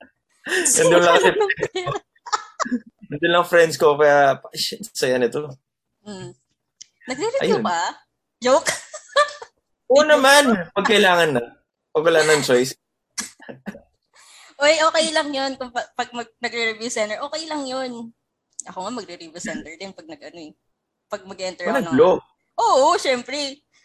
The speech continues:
Speaker 1: Pero ano, nung college, nag-review center ba ako? Hindi. May man lang ako nung ano eh, nung high school. For example, um,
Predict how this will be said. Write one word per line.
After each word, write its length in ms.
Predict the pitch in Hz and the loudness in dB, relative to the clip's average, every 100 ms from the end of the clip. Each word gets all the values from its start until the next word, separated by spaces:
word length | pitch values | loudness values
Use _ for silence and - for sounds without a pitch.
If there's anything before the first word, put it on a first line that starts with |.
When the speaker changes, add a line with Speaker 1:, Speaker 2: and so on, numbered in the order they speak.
| _ | _
Speaker 1:
Pero 240 | - 320 339 | -2 0 2
ano, 400 | 285 285 233 220 | 0 -2 -6 -8
nung 180 | 233 262 | -10 -8
college, 460 | 240 190 185 - - _ _ | -8 -10 -14 -20 -20 _ _
nag-review 320 | - 247 294 392 | -20 -16 -14 -10
center 260 | 330 254 | -10 -10
ba 200 | 226 - | -14 -16
ako? 100 | - - | -16 -12
Hindi. 360 | 285 170 - _ _ _ _ _ - | -12 -14 -20 _ _ _ _ _ -4
May 140 | 311 | -2
man 140 | 392 | 0
lang 140 | 392 392 | 0 -2
ako 140 | 381 | -2
nung 160 | 403 349 | -2 -2
ano 160 | 320 330 | -2 -4
eh, 120 | 330 | -6
nung 140 | 302 | -6
high 180 | 294 233 | -6 -6
school. 300 | - - 190 196 220 | -8 -12 -14 -14 -16
For 140 | - 233 | -10 -8
example, 580 | 226 240 233 233 214 190 190 _ - _ _ _ _ | -8 -6 -6 -6 -10 -12 -14 _ -20 _ _ _ _
um, 280 | 226 220 | -2 -2